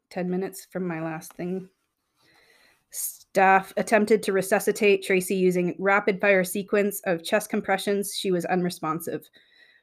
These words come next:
Four minutes later, fearing for the baby's life, they performed an emergency cesarean section. They call it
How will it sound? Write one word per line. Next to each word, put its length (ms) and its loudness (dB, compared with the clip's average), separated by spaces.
Four 180 6
minutes 340 2
later, 300 6
fearing 320 4
for 140 2
the 80 0
baby's 340 2
life, 240 0
they 80 -2
performed 480 0
an 120 0
emergency 500 -2
cesarean 440 -4
section. 560 -8
They 120 -4
call 260 0
it 120 2